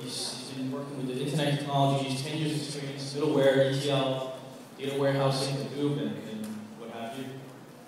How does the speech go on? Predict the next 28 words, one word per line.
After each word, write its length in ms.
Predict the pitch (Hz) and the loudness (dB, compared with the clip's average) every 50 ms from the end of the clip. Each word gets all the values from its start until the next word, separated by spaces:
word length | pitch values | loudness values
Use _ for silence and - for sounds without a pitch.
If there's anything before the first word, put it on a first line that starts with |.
| - - - - - - - - - - - - - - - - - - - - - - 139 | -18 -18 -20 -20 -20 -20 -20 -20 -20 -20 -18 -18 -20 -20 -20 -20 -20 -20 -20 -18 -14 -12 -10
And, 160 | 135 135 127 | -6 -2 2
uh, 420 | 123 123 123 123 123 123 - - - | 2 2 4 2 0 0 -2 -4 -6
thank 220 | - 180 180 175 175 | -4 -2 0 2 4
you 80 | 165 165 | 8 10
all 280 | 156 156 151 151 151 | 10 10 10 10 8
for 100 | 143 135 | 8 6
your 80 | 131 131 | 6 6
time 400 | 135 139 143 - - - - - - - - - - - | 6 6 6 6 6 4 2 -2 -4 -6 -8 -10 -10 -10
today. 380 | - 131 139 156 139 - - - - - - - 127 127 | -6 -4 -2 -2 0 -2 -2 -4 -6 -8 -10 -12 -10 -8
Um, 480 | 123 123 123 123 127 127 123 120 123 127 | -4 -2 0 0 0 0 -2 -2 -2 0
we 60 | 139 | 4
are 240 | 156 165 160 160 165 | 6 6 8 6 6
looking 180 | 160 165 165 160 | 4 4 2 4
for 240 | 160 156 151 151 156 | 4 4 4 4 4
strategic 720 | 151 151 143 139 - 165 156 156 156 156 160 156 - - - | 2 0 0 2 2 4 4 4 4 4 2 2 0 -2 -2
partners, 760 | 156 151 151 147 151 151 151 151 151 151 151 - - - - - - - - - - - | 0 2 2 2 2 2 2 2 2 0 0 -2 -4 -8 -10 -12 -14 -16 -18 -18 -16 -12
uh, 240 | 113 113 113 113 113 | -8 -6 -4 -4 -4
to 60 | 113 | -4
help 200 | - 147 143 147 | -4 -2 -2 -2
us 180 | 151 151 - - | -2 -2 -2 -2
grow 320 | 147 143 143 143 147 147 | 0 2 4 4 4 4
in 80 | 143 131 | 2 0
the 40 | 127 | -2
next 240 | 135 131 - - - | -2 -2 -4 -6 -6
two 120 | 143 135 | -6 -6
to 80 | 127 127 | -6 -6
three 140 | 139 139 139 | -6 -6 -6
years. 680 | 139 139 139 139 135 139 139 135 139 139 - - - | -6 -6 -6 -6 -4 -4 -4 -4 -4 -6 -8 -10 -12